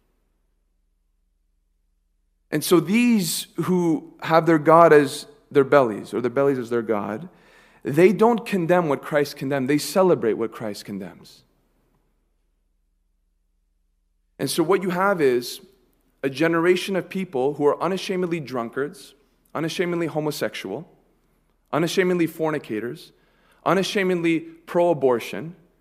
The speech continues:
and yet at the same time, in the same breath,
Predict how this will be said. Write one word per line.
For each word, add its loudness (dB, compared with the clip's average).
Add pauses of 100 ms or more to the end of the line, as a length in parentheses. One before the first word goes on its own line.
(380)
and 0
yet 0
at -2
the 2
same -2
time, -6
in -8
the -4
same -2
breath, -4